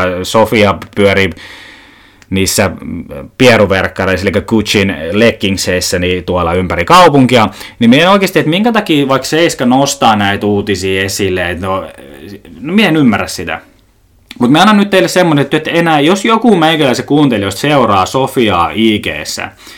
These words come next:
tai Stefan Termani I G:ssä, niin nyt ette enää seuraa, koska mä en halua yhtään näille tyypeille julkisuutta enää.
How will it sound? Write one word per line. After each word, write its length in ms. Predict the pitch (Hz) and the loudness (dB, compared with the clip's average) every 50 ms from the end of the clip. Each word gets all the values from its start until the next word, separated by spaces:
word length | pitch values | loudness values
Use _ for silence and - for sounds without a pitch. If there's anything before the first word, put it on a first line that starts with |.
| - _ _ | -20 _ _
tai 380 | - - 104 107 101 101 95 69 | 0 2 2 2 2 0 -2 -4
Stefan 460 | - - - 131 131 113 104 113 107 | -8 -4 0 0 2 2 0 -2 -2
Termani 640 | 98 117 117 117 110 101 98 92 90 90 87 82 - - - _ | 0 0 0 0 0 -2 -2 -4 -4 -6 -6 -8 -10 -12 -16 _
I 260 | - 107 113 113 104 | -2 0 2 2 2
G:ssä, 420 | 82 95 87 85 85 - - 85 - - - - - | 0 -4 -6 -6 -8 -10 -12 -12 -16 -18 -20 -16 -4
niin 100 | - 120 | 0 2
nyt 200 | 139 185 208 196 | 2 2 2 0
ette 260 | 175 151 143 - 127 117 | -2 -4 -2 0 0 2
enää 200 | 113 123 120 113 | 2 2 2 2
seuraa, 360 | 117 120 120 113 107 98 92 | 0 0 2 2 0 0 -2
koska 180 | 117 110 147 | -6 -2 0
mä 60 | 143 147 | 0 2
en 60 | 151 | 2
halua 200 | 175 170 180 180 | 2 2 4 4
yhtään 720 | 233 277 294 302 269 - - - - 139 123 113 110 110 110 | 6 6 6 6 4 2 -4 -2 2 2 4 4 4 2 2
näille 340 | 117 120 113 113 107 104 101 | 2 2 2 2 0 -2 -4
tyypeille 540 | 101 - 120 113 110 101 95 98 90 92 95 | -2 0 2 2 2 2 0 -2 -4 -4 -2
julkisuutta 880 | 92 101 107 104 104 101 87 92 90 85 87 80 82 - - - 69 | -2 0 0 0 0 0 -2 -4 -6 -8 -8 -10 -12 -10 -8 -8 -8
enää. 320 | 76 73 71 76 76 - | -6 -8 -8 -10 -10 -10